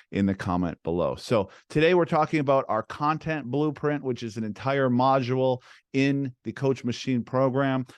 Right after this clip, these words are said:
Um, but really what I call it is the content pyramid. We have a very specific pyramid that we create when it comes to our content, that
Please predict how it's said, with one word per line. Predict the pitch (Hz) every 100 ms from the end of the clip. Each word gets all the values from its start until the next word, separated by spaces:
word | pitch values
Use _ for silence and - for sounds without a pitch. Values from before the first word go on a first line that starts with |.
| -
Um, | 117 117 113 104
but | 131 117
really | 139 160 160
what | 131
I | 127 139
call | 143 156 147 151
it | -
is | 120 113
the | 113 107
content | - - 135 139 131 131 127 - -
pyramid. | - 170 165 127 101 78 - - _
We | 123
have | 127
a | 123
very | 113 147 165 160
specific | - 135 - 147 139 117 -
pyramid | - 170 165 123 113
that | 113 101
we | 113
create | - 117 110 107 107 - - _ -
when | 117
it | 107
comes | 135 139 131
to |
our | 131 -
content, | - 151 156 - 117 104 104
that | 117 113 104